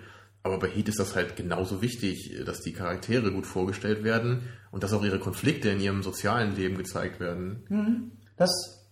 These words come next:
Speaker 2: ist mir auch aufgefallen, dass die familiäre Komponente oder die, die Frauen, ähm,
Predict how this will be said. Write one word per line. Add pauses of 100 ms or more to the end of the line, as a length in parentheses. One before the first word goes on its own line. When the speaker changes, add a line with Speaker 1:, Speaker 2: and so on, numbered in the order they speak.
(100)
Speaker 2:
ist
mir
auch
aufgefallen,
dass
die
familiäre
Komponente
oder
die,
die
Frauen, (500)
ähm,